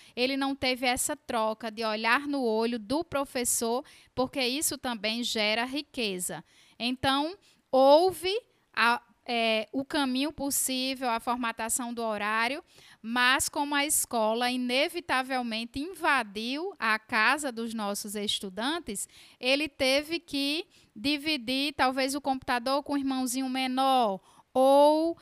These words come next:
dividir com o espaço de trabalho do pai, com aquele irmão oprimir o bebê que chora, porque de repente,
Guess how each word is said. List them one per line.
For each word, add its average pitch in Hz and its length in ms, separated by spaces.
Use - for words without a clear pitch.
dividir 269 640
com 269 100
o 262 40
espaço 262 500
de 262 120
trabalho 233 560
do 277 160
pai, 254 840
com 302 320
aquele 277 460
irmão 269 440
oprimir 269 560
o 269 40
bebê 240 360
que 269 160
chora, 262 880
porque 240 280
de 233 100
repente, 285 680